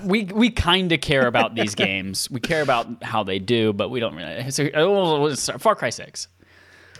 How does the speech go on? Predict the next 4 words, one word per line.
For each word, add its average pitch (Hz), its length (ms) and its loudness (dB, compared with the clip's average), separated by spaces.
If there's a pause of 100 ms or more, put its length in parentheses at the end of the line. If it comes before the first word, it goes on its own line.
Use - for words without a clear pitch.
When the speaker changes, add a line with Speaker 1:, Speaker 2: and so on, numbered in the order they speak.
(760)
Speaker 1:
Far 320 200 4
Cry 262 160 4
six, 190 360 0 (640)
Deathloop, 131 640 2